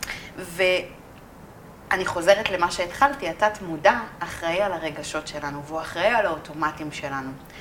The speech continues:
זאת אומרת, שאם אני גדלתי בבית שהטביע בי, בתת מודע שלי, איזה שהם אוטומטים, שברגע שאני מקבלת ביקורת, אני מיד הופכת למתגוננת, כי אני מרגישה שתוקפים אותי,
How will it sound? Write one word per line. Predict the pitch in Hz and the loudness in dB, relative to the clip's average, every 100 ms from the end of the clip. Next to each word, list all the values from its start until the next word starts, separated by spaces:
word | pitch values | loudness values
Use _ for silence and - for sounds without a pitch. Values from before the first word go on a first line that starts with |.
| - - | -16 -16
זאת | - 202 | -4 0
אומרת, | 202 240 214 208 208 - | 4 4 4 2 0 -8
שאם | - 196 226 | -4 -2 0
אני | 190 196 190 190 - | 0 0 0 -4 -6
גדלתי | 170 165 175 170 - 143 147 - - - | -2 6 6 4 -6 -8 -8 -12 -14 -4
בבית | 170 170 185 156 156 - - - - | 2 6 6 4 -2 -10 -16 -16 -6
שהטביע | - 214 190 - 208 247 269 240 - - - - | -2 0 0 -2 -2 4 6 6 2 -8 -16 -4
בי, | 226 233 160 156 | 2 2 0 -6
בתת | 170 - 214 - | 0 6 6 6
מודע | 190 165 190 190 | -6 4 4 4
שלי, | - 175 147 - - - - | 2 -2 -2 -8 -16 -8 4
איזה | 277 339 | 4 4
שהם | 349 233 196 | 0 0 0
אוטומטים, | 180 180 175 202 208 160 147 | -2 -2 4 4 4 -6 -6
שברגע | - 180 185 208 240 | -6 0 2 2 0
שאני | 226 180 175 | -2 -2 0
מקבלת | 202 185 160 175 180 | -4 -4 0 2 0
ביקורת, | 156 151 185 220 214 | -2 4 4 4 -4
אני | 165 | -6
מיד | 151 165 | -4 -6
הופכת | 165 - 170 180 175 | -6 -10 -10 -10 -6
למתגוננת, | 156 151 143 143 147 151 117 - - - | -4 -4 -4 -2 2 2 0 -10 -16 -12
כי | - | -4
אני | 165 | -2
מרגישה | 160 147 147 - 170 - | 0 -2 -4 0 0 0
שתוקפים | - - 151 - 190 165 | -8 -6 -6 0 2 2
אותי, | 139 | -2